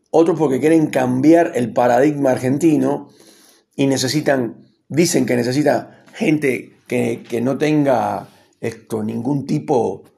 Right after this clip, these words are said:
de, de idea de la política, como si Milei hubiera comenzado en la política hace dos años nada más o un año. Eso no es así. Milei, desde que es muy joven, viene participando de la política argentina.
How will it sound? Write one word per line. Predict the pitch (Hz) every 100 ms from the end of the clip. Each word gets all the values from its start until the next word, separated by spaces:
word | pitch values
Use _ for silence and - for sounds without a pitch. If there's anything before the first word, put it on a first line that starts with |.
| _ -
de, | 107 110 107 104 104 98 98 90 - _ _ _ _ _ _ _
de | 156 117 117
idea | 123 156 156 127
de |
la | 139
política, | 160 175 170 -
como | 135 139
si | 185
Milei | 185 170 185 170
hubiera | 147 156
comenzado | 147 127 127 139 147
en | 151
la | 151
política | 170 156 175 160 123
hace | 131 165
dos | 135 131
años | 147 131 104
nada | 110 107 113
más | 156 -
o | 120
un | 120 127
año. | 101 87 78 - - -
Eso | - 147
no | 147
es | 147
así. | 123 143 101 - - _ _ -
Milei, | 120 123 143 156 165 123
desde | 113 113
que | 151
es | 131
muy | 139 190
joven, | 190 151 147 156 170 - - _ _ _ -
viene | 110 131 139 151
participando | 123 113 120 139 147
de | -
la | 120
política | 113 131 139 135
argentina. | - 120 143 147 101 95